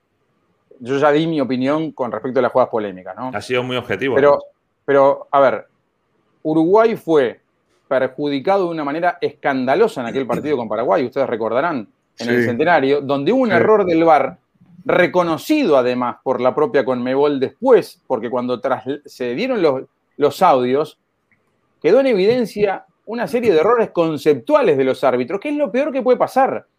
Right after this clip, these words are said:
Speaker 1: porque puede haber errores de interpretación y puede pasar un montón de cosas, pero cuando hay un error conceptual con una herramienta como la del var, que lo que necesita sobre todo es concepto aplicado,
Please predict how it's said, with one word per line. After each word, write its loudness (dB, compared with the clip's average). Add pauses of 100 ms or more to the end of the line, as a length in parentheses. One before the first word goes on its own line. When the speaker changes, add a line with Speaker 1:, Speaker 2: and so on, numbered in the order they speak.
(340)
Speaker 1:
porque 0
puede -2
haber 4
errores 4
de -2
interpretación 2
y -4
puede -2
pasar -2
un -6
montón -6
de -4
cosas, -4 (540)
pero 4
cuando 2
hay 0
un 0
error 2
conceptual 2
con -4
una -4
herramienta -4 (520)
como 2
la 4
del 6
var, 4
que -2
lo 2
que 0
necesita -2
sobre 0
todo 4
es 2
concepto -2
aplicado, 0